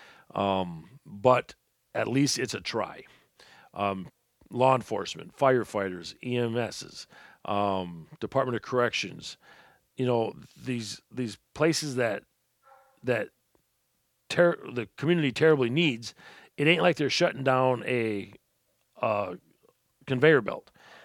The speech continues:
you know, and they can move all that, all those packaging to another packaging or another warehouse. It's, it's gonna be serious, serious stuff this winter. Um, yep, that's Tucker in the background,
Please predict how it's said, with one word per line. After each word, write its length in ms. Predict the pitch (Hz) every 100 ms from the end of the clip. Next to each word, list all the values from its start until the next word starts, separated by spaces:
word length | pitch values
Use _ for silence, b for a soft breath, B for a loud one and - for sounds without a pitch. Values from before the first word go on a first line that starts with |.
| B _
you 120 | 117
know, 160 | 110 110
and 80 | 117
they 100 | 117
can 120 | 120
move 200 | 139 131
all 180 | 123 123
that, 240 | 127 - - -
all 140 | 131
those 160 | 135 127
packaging 500 | 135 127 107 123 110
to 120 | 123
another 280 | 117 131 123
packaging 460 | 113 98 92 107
or 40 | 104
another 260 | 110 113
warehouse. 420 | 113 120 113 - - B B B _
It's, 500 | 143 143 - - - - _
it's 300 | 147 139 -
gonna 280 | - 139 139
be 640 | 123 131 131 123 117 110 - _ _ _ -
serious, 640 | - - 147 131 127 117
serious 540 | - - 123 120 113 -
stuff 340 | - 123 -
this 220 | 104 -
winter. 280 | 107 87 82 B B B B _
Um, 520 | 104 104 101 92 85 -
yep, 200 | 110 -
that's 220 | 113 95
Tucker 300 | - 110 -
in 60 | 92
the 80 | 87
background, 500 | 90 85 90 85